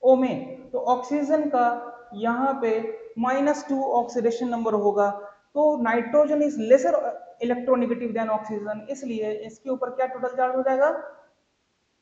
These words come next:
यहाँ पर टोटल चार्ज हो गया माइनस टू, तो यहाँ पे हो जाएगा प्लस वन, टू into प्लस वन प्लस टू हो जाएगा,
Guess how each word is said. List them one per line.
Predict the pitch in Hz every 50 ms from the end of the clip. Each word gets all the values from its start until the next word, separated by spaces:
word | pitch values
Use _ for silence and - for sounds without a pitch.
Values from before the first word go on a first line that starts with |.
| _ _ -
यहाँ | 220 226 233
पर | 247 254
टोटल | 262 254 247 254 277 269
चार्ज | 277 269 262 269 269
हो | 269 262
गया | 269 277 269
माइनस | 240 247 240 247 254 254 254 -
टू, | 262 233
तो | 214 220 220
यहाँ | 214 233 240 254
पे | 254 254 240
हो | 247 247
जाएगा | 247 254 247 254 277 320 349 330 - - - - - _ _ _ _ _ _
प्लस | - 247 247 254 - 254
वन, | 254 240 196 170
टू | - 262 262 262
into | 262 254 254 240 262 254 -
प्लस | 254 247 247 247 247
वन | 247 226 220 220
प्लस | 233 226 226 226
टू | 254
हो | 233 240 233
जाएगा, | 240 233 226 233 220